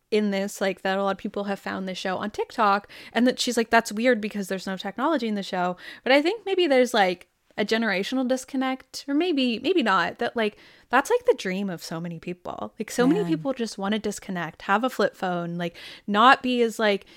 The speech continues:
Speaker 1: entrenched in, like, the day-to-day lives of other people on social media. Like, I tell you all the time that I like being a witch in the woods on the weekend, which my
Speaker 2: Mm-hmm.
Speaker 1: therapist really accepted for me,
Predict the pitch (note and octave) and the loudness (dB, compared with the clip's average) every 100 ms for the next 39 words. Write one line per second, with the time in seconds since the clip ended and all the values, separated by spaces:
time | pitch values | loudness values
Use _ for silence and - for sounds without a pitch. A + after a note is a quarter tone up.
0 | - _ G#3+ G#3 - G3+ G#3 - - G#3 | -20 _ 2 2 0 -2 -2 -6 -4 0
1 | G#3 F#3+ - F#3+ F#3+ G3 G#3 G3 F#3 F3+ | 0 -2 -4 -4 -4 -4 -4 -2 0 -2
2 | - - F#3 F3+ F#3 F#3 F#3 F#3 F#3+ F#3 | -6 -8 -8 -8 -10 -8 -8 -6 -8 -10
3 | F#3 F3+ F3 E3 E3+ F3 - C#4+ D#4+ D#4 | -8 -8 -6 -4 -4 -2 2 2 2 0
4 | D4+ D4 D4 D#4+ E4 C4 A3 G#3+ G#3 G#3+ | 0 0 2 2 2 2 2 2 -2 -4
5 | G3+ F#3+ F#3+ F#3+ F3+ F3+ F3 E3+ E3+ F3+ | -4 -4 -6 -8 -6 -6 -6 -10 -10 -10
6 | F3 E3+ F3 - G3+ F#3+ G3 G3+ F#3 F3+ | -8 -10 -10 -12 -4 -2 -2 -2 -2 -4
7 | F#3+ - - G3 F#3+ F3+ - A3+ - G#3 | -6 -10 -10 -8 -6 -8 -4 -4 -4 -6
8 | G3 F#3+ F#3+ | -8 -6 -8